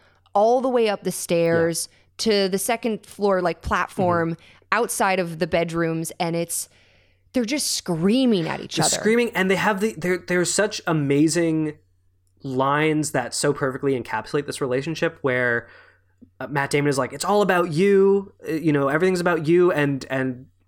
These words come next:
Speaker 2: Dylan, like, throws it back at him and being like, "No, this
Speaker 1: Mm-hmm.
Speaker 2: is, like,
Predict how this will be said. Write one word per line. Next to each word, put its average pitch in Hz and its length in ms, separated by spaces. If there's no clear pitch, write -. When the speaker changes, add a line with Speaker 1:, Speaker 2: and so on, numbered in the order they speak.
Speaker 2:
Dylan, 147 300
like, 131 140
throws 139 260
it 135 100
back 113 280
at 139 80
him 135 140
and 127 120
being 123 220
like, 117 320
"No, 226 160
this 156 140
Speaker 1:
Mm-hmm. - 100
Speaker 2:
is, 170 100
like, 170 320